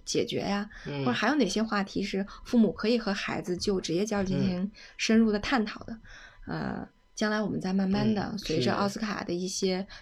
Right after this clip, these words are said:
Speaker 1: 成长，
Speaker 2: 是的。
Speaker 1: 呃，我们还会探讨这个话题。
Speaker 2: 了解，
Speaker 1: 对，对，对。
Speaker 2: 去了解。
Speaker 1: 对，如果大家也感-，感到比较有意思，或者是有一些，我知道还有一些高中和初中生的朋友也在听我的节目哈，
Speaker 2: 嗯。
Speaker 1: 如果你们觉得，哎，哪一个点能够触动到你们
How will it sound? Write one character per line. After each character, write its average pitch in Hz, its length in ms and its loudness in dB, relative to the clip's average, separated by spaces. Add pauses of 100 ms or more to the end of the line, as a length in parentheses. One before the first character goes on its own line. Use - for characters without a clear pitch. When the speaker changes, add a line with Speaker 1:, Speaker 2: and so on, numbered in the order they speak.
Speaker 1:
成 175 240 -2
长， - 240 0
Speaker 2:
是 - 80 -16
的。 - 40 -16 (180)
Speaker 1:
呃， 170 100 -4
我 185 100 -2
们 151 100 -2
还 170 140 -6
会 190 140 -2
探 196 180 -2
讨 185 160 -6
这 - 80 -8
个 - 80 -4
话 123 240 4
题。 135 140 -2
Speaker 2:
了 - 0 -
解， - 140 -6 (260)
Speaker 1:
对， 190 100 2
对， 180 120 2
对。 180 80 2
Speaker 2:
去 123 40 0
了 113 180 -2
解。 131 220 -8
Speaker 1:
对， 196 100 4
如 196 120 8
果 226 100 8
大 196 100 6
家 196 220 4
也 175 260 2
感-， - 220 -2 (300)
感 170 160 -4
到 170 160 -2
比 175 80 -4
较 175 160 -2
有 - 20 -4
意 202 180 2
思， - 200 -4
或 - 160 -4
者 165 80 0
是 180 160 -2
有 170 100 -2
一 - 60 0
些， 180 260 0 (300)
我 180 100 4
知 233 100 6
道 247 140 10
还 226 120 6
有 196 40 6
一 185 60 4
些 202 160 2
高 208 200 4
中 220 160 4
和 226 80 8
初 220 140 2
中 226 160 6
生 220 160 2
的 208 80 0
朋 180 220 -4
友 180 80 0
也 175 80 -4
在 170 100 0
听 190 220 0
我 - 80 -2
的 - 80 -2
节 - 200 -6
目 - 180 -4
哈， 196 200 -4
Speaker 2:
嗯。 123 80 0
Speaker 1:
如 185 60 2
果 202 100 2
你 214 120 2
们 - 140 -2
觉 180 140 -2
得， 180 180 -2 (300)
哎， 233 120 4
哪 294 100 4
一 - 120 2
个 247 80 4
点 190 300 0
能 170 80 -4
够 190 140 0
触 277 180 0
动 220 140 2
到 175 160 0
你 170 100 -4
们 175 320 -4